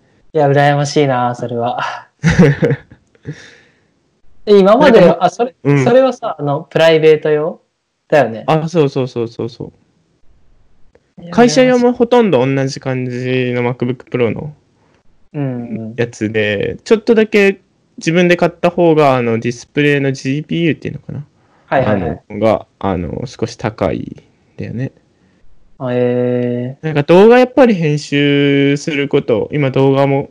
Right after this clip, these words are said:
Speaker 2: 会社で作ったりしていて、
Speaker 1: うんうん。
Speaker 2: やっぱりこう、スペックが低いと、他のやっぱり会社員っていうか、なんだろう、
Speaker 1: うん。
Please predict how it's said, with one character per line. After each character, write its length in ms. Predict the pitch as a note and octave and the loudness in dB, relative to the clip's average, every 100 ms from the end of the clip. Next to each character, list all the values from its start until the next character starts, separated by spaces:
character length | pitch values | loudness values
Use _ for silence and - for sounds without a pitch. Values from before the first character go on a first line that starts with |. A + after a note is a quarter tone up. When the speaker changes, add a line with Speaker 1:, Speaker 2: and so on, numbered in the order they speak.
| - | -8
Speaker 2:
会 200 | - C3 | -4 -2
社 140 | - | -2
で 140 | B2 B2 | -4 -4
作 200 | - B2 | -6 -6
っ 20 | |
た 180 | - A2+ | -2 -4
り 80 | A2+ | -4
し 120 | - | -8
て 120 | - | -12
い 80 | - | -12
て、 340 | - - D3+ - _ _ _ _ | -10 -10 -12 -16 _ _ _ _
Speaker 1:
う 60 | D#3+ | 2
ん 140 | D3 | 2
う 80 | C3 | 4
ん。 40 | |
Speaker 2:
や 100 | B2+ | 2
っ 60 | A#2+ | 2
ぱ 100 | E3 | 2
り 120 | D3 | 2
こ 160 | - B2 | 2 0
う、 80 | |
ス 120 | C#3 - | 0 -2
ペ 140 | F#3 | -2
ッ 140 | F#3 | -2
ク 120 | - G3 | 0 2
が 260 | G3 F#3 | 4 4
低 360 | F#3+ - - F#3+ | 2 -4 -4 -2
い 100 | F3 | -2
と、 80 | - | -4
他 260 | - - F3 | -8 0 0
の 120 | F3 | 2
や 60 | |
っ 20 | F3 | 0
ぱ 160 | F3 | 2
り 80 | D#3 | 0
会 1080 | - D3 C3+ C3+ C3+ B2+ B2+ B2 B2+ - D3 | 0 -2 -2 -2 -2 -2 -4 -4 -6 -6 -8
社 220 | - D#3 | -2 0
員 240 | B2+ - - | 0 -4 -12
っ 20 | |
て 140 | - - | -10 -6
い 20 | |
う 20 | |
か、 280 | - G2+ - _ _ _ _ _ - | -4 -6 -8 _ _ _ _ _ -8
な 80 | A#3 | 0
ん 20 | |
だ 120 | D3+ | 2
ろ 60 | A#2+ | 2
う、 40 | |
Speaker 1:
う 20 | |
ん。 60 | - | -2